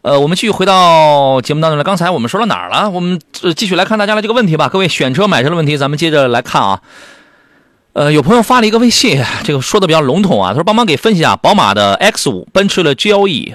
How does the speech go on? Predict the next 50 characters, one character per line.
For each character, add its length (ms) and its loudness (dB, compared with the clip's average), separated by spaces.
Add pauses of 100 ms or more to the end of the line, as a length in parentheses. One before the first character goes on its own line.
保 140 2
时 80 -6
捷 140 0
的 180 2
卡 240 -2
宴、 260 0
路 140 0
虎 80 -4
的 80 -2
卫 180 2
士 380 -2
都 160 2
是 140 -4
三 240 -2
点 160 -2
零 180 -4
的。 140 -2 (800)
你 100 0
普 180 -4
通 120 0
版 160 0
的 80 -2
G 140 -2
L 180 0
E， 160 -2
你 80 0
看 200 -2
的 60 0
四 180 -4
五 80 0
零 120 0
的 80 2
话， 100 0
人 80 0
家 60 0
是 80 -2
二 100 -2
点 140 0
五 100 -2
T 160 -2
的， 80 0
人 180 -2
家 60 0
哪 60 0
有 80 -2
三 100 -6
点 140 -2
零 100 -6
的 80 -4
呀？” 200 -8